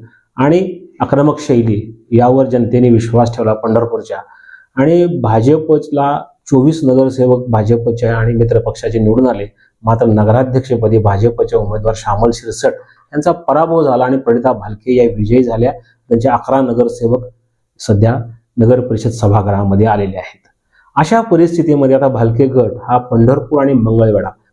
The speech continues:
कारण तीर्थक्षेत्र विकास आघाडी ही मंगळवेढ्यात सुद्धा निवडणुकीला उतरली आणि तिथं बबनराव आवताडे यांच्या पत्नी सुनंदा आवताडे या नगराध्यक्षपदी विराजमान झाल्या.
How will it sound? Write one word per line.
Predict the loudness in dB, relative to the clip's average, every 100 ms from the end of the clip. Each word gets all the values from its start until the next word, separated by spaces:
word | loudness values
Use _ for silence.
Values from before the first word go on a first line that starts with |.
| -4
कारण | -2 0
तीर्थक्षेत्र | -2 -2 -2 0 2
विकास | 2 0 0
आघाडी | 0 2 2
ही | 2
मंगळवेढ्यात | 0 2 2 2
सुद्धा | 0 0 0
निवडणुकीला | 0 -2 -4 -6
उतरली | -6 -8 -8 -10 -12 _ _ _ -14 0
आणि | 0
तिथं | 2 0 0 -2 -8 -20 _ 0
बबनराव | 2 2 0
आवताडे | 0 0 2 2
यांच्या | 0 -2 -2
पत्नी | 0 -2 -2 -4
सुनंदा | -4 0 2
आवताडे | 0 -2 -6 -8 -8 _
या | -16 -14
नगराध्यक्षपदी | -10 -2 -2 -2 -20 -18 -14 -4 -2
विराजमान | 0 0 -2 -10 -14
झाल्या. | -16 -16